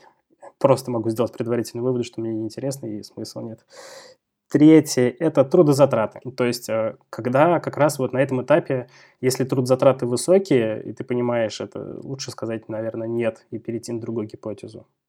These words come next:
Вот, наверное, в этом случае надо говорить «нет», уметь.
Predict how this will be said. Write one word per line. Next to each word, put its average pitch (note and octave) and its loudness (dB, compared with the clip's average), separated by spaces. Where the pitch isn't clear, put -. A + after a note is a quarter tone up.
Вот, G#2+ -16
наверное, A2 -4
в - -4
этом A2+ -8
случае A#2+ -10
надо G#2+ -14
говорить G#2+ -14
«нет», G#2+ -12
уметь. G#2 -18